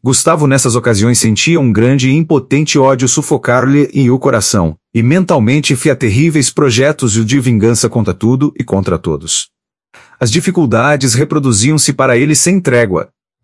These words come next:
Nem resfolgo, cada dia viver era um problema a resolver. Mas nem por isso se apeava dos seus sonhos, nem se deixava invadir pelo desânimo. Havia de achar furo na vida.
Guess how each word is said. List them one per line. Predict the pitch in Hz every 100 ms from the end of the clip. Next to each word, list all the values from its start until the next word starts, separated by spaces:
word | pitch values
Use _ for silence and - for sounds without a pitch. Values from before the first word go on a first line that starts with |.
| -
Nem | 95 107
resfolgo, | 107 95 - 110 120 98 85 -
cada | - 113 104
dia | 98 117
viver | 104 92 113 127
era | 107 104
um | 110
problema | 113 101 92 110 123
a |
resolver. | 120 107 104 85 76 71 _ _ _ _ _ _ _ _
Mas | 104 127
nem | 123 170
por | 139 120
isso | 151 147
se | 135 131
apeava | 113 104 101 110
dos | 110
seus | - 110
sonhos, | - 123 92 78 -
nem | 85 139
se | 143 135
deixava | 120 - 147 139 127
invadir | 113 98 92 117
pelo | 120 117 107
desânimo. | 117 101 101 113 87 73 - _ _ _ _ _ _ _
Havia | - 87 135
de | 127
achar | 107 - 117
furo | - 139 143
na | 123
vida. | 101 131 107 76